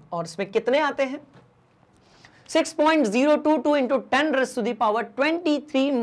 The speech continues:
मतलब, मतलब, मतलब, मतलब कि यदि मैं छह के आगे शून्य लगाना शुरू करूं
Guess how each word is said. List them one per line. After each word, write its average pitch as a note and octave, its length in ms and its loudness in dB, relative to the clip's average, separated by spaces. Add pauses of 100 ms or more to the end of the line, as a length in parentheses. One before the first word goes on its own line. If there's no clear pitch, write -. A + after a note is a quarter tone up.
(120)
मतलब, A#3+ 460 2 (920)
मतलब, G#3+ 500 2
मतलब, A3+ 520 2
मतलब D#4 460 4
कि B3+ 80 2
यदि B3+ 180 4
मैं C4+ 160 -2 (120)
छह D#4 320 2
के C4+ 120 2
आगे A#3+ 300 2
शून्य D#4 460 0
लगाना A3+ 340 2
शुरू G3+ 280 -2
करूं G3 260 -2